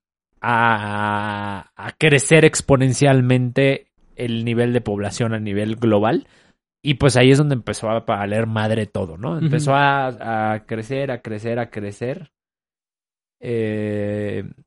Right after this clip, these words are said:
Speaker 1: ok, se nos paró el video
Speaker 2: <laughs>
Speaker 1: de acá, pero bueno, ahorita termino la idea y ahorita checo la cámara.
Speaker 2: Ok.
Speaker 1: Eh, y este crecimiento, pues, obviamente empezó a generar un caos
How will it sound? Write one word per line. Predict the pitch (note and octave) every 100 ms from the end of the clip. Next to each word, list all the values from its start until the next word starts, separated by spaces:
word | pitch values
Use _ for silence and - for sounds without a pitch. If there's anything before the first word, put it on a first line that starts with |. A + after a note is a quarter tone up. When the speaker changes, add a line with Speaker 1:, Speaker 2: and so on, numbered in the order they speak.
| _ -
Speaker 1:
ok, | G2+ G#2+
se | G2+
nos | F#2+ -
paró | F2+ G#2+
el | G#2
video | G2+ F#2 A2+ D3 F3+ D#3+ D#3+ F#3+
Speaker 2:
<laughs> | D#3+ D3 -
Speaker 1:
de | A#2+
acá, | G#2+ B2+ C#3+
pero | B2 G#2
bueno, | G2+
ahorita | G#2 B2+ C#3+ C3
termino | - D#3 G#3+
la | F#3
idea | D#3 F3
y |
ahorita | C#3 B2+
checo | - -
la | G2+
cámara. | A2 D3 - -
Speaker 2:
Ok. | C#3 C#3+ _ _
Speaker 1:
Eh, | C3+ B2 A#2+ A#2 _ _ _ _ _ _ _ _ _ _ _ _ _ _ _ _ -
y | F#3
este | G3 - G#3+
crecimiento, | G#3+ F#3 G3 G#3 G3 D#3 G3+ F#3+ _ _ _ C#3
pues, | D#3+ E3
obviamente | G3 G3+ G3 G3 E3+
empezó | F3+ E3 D#3 F3
a |
generar | E3+ F3+ D#3 E3 E3+
un | E3
caos | E3+ E3+ D#3+ -